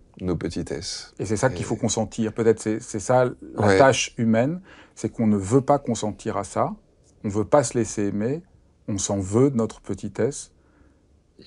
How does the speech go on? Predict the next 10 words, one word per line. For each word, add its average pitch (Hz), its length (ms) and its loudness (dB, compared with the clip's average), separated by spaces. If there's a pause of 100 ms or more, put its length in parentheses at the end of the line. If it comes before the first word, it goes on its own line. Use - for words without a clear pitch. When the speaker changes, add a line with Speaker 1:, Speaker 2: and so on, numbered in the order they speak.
Speaker 2:
au 117 100 -6
fond, 127 280 0
il 107 100 2
faut, 107 440 0
euh, 104 240 -2
au 127 100 -4
contraire, 117 640 -4
euh, 101 320 -8 (720)
apprendre, 117 600 0
euh, 107 160 -2